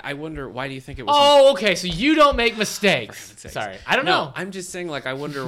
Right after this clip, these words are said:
Speaker 2: <laughs>
Speaker 1: I wonder why do you think it was, like, it didn't get swept up in that same, like, Hunger Games Divergent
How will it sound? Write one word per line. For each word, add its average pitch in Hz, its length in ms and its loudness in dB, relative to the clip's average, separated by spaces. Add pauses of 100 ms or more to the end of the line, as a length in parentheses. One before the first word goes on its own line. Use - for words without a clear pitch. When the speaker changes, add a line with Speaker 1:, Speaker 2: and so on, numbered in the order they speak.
Speaker 2:
<laughs> 185 80 -8
Speaker 1:
I 117 60 -12
wonder 131 260 -12
why 113 220 -6
do 110 80 -10
you 110 100 -12
think 110 260 -16 (320)
it 113 140 -14
was, 101 480 -14 (280)
like, 107 160 -10
it 107 60 -16
didn't 110 220 -14
get 101 180 -18
swept 110 320 -16
up 110 180 -16
in 92 120 -18
that 90 240 -18
same, 95 360 -14
like, 80 220 -14
Hunger 95 240 -16
Games 92 380 -16
Divergent 92 600 -18